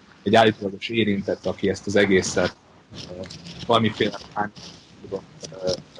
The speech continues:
nyilvánosságra hozza, akkor ebből nem lett volna egyáltalán ügy. Én, én ezt így raktam össze utólag. A másik pedig, hogy, ö, ugye, ahogy mondtam, André Gutfriend egy ideiglenes ügyvezető volt a nagykövetség élén. Ö, azt nekem elmondták, őt, illetve az egész, ö,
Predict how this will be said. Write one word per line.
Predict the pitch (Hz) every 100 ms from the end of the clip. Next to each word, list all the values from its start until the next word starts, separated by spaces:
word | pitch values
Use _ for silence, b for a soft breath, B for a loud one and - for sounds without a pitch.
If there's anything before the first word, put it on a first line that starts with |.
| - 117
nyilvánosságra | - 139 - - 104 101
hozza, | 113 104 107 101 98
akkor | - 110
ebből | 101 107
nem | 107 101
lett | 92
volna | - 101 98
egyáltalán | 98 92 - 95
ügy. | 95 90 -
Én, | 98 95
én | 107 101
ezt | -
így | 113
raktam | 107 92 101
össze | 98 - 104
utólag. | 123 - 127 127 131 135 - - - - - -
A |
másik | 120 151 - 156
pedig, | - - 123 _
hogy, | 123 117 113 113
ö, | 113 110 107
ugye, | 113 110
ahogy | 107
mondtam, | 110 113 110
André | 110 110
Gutfriend | 110 113 - 110 104
egy | 104 -
ideiglenes | 117 110 101 95
ügyvezető | 110 101 95 95 - 92
volt | 95 92 101
a |
nagykövetség | 98 95 - 95 - 92 92
élén. | 110 127 135 123 123 - - - - -
Ö, | 107 104 104 104 -
azt | 117
nekem | 110 110 104
elmondták, | 101 101 95 101 95 - 98 98 92 -
őt, | 123 117 110 107 -
illetve | 107 101 92 - 95
az | 95
egész, | 101 98 92 - -
ö, | 104